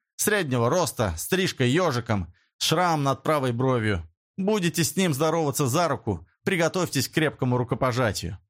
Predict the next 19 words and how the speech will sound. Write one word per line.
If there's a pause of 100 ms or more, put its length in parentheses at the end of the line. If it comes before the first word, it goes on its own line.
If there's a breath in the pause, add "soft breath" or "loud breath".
(160)
Пурис
латыш
по
национальности. (240)
Ему
уже
под
сорок,
но
дольше
тридцати
лет
в
России
живет. (500)
Когда
все
только
начиналось,